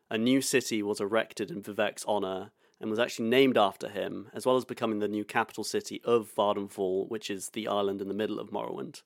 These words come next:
Vivec would live in the palace there, but then one day, the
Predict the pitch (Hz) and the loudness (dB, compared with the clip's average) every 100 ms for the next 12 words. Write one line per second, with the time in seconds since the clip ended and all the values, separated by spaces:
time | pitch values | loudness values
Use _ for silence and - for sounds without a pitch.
0 | _ _ _ _ _ _ _ _ _ 113 | _ _ _ _ _ _ _ _ _ 2
1 | 113 143 - 127 110 117 113 107 - 110 | 6 6 6 -2 2 4 4 2 4 4
2 | 101 - 98 95 95 98 _ _ _ _ | 4 0 0 2 0 -2 _ _ _ _
3 | 104 107 104 127 143 127 110 98 95 104 | -2 -2 4 6 6 8 8 6 4 0
4 | _ _ _ _ - 110 104 101 95 | _ _ _ _ -4 0 0 0 -2